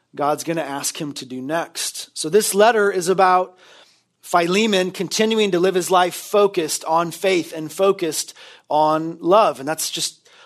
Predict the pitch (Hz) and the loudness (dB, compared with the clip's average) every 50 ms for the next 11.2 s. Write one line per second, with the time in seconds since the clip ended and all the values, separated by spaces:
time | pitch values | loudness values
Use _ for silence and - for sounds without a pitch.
0 | - - 139 151 185 208 202 190 160 147 - - 180 165 180 175 165 165 170 190 | -8 -6 0 2 2 2 2 2 -2 -4 -2 -2 -2 0 -2 0 2 2 2 2
1 | 202 196 175 165 160 - - - 165 165 165 165 165 165 160 151 - _ _ _ | 0 -2 -2 -4 -4 -4 -6 -4 -2 -2 0 0 0 -2 -4 -6 -10 _ _ _
2 | _ _ _ _ _ _ _ _ _ _ _ - - 170 - - - 180 185 175 | _ _ _ _ _ _ _ _ _ _ _ -12 -8 -6 -4 -4 -2 -4 -2 -2
3 | 175 175 160 180 196 175 202 190 151 131 113 101 95 - - - - - - - | -2 0 2 2 2 2 2 0 -2 -2 -4 -8 -12 -10 -8 -6 -6 -6 -8 -12
4 | _ _ - 156 - - 202 175 - - - 165 175 190 190 190 190 190 190 185 | _ _ -12 -8 -6 -6 -4 -4 -6 -4 0 2 4 4 4 4 2 0 0 0
5 | 190 - - 165 160 165 175 165 170 - 165 180 196 220 196 147 117 - - - | -4 -4 0 2 4 4 2 0 -4 -10 -8 -4 -2 -2 -2 -2 -4 -8 -14 -20
6 | - - _ _ _ _ _ _ _ _ _ _ _ _ _ _ _ _ _ _ | -20 -20 _ _ _ _ _ _ _ _ _ _ _ _ _ _ _ _ _ _
7 | _ _ _ _ _ _ _ _ _ _ _ _ _ _ _ 120 156 156 156 165 | _ _ _ _ _ _ _ _ _ _ _ _ _ _ _ -8 -6 -6 -4 -6
8 | 156 165 170 170 - - - 175 160 160 - - - 170 175 170 170 147 143 139 | -6 -6 -6 -8 -8 -6 -8 -6 -8 -8 -8 -4 -2 -2 -2 -2 -2 -6 -6 -6
9 | 135 - - 151 135 117 131 156 185 180 - - 190 147 143 143 139 127 - - | -8 -8 -6 -4 -4 -4 -4 -6 -4 -4 -2 -4 -4 -4 -4 -6 -6 -6 -8 -6
10 | - 151 139 143 139 - - 147 147 143 143 131 147 139 135 160 190 196 170 - | -4 -2 -2 -2 -4 -6 -6 -4 -2 -2 -2 -4 -6 -4 0 2 4 4 4 2
11 | - 170 151 - | 0 -2 -2 -4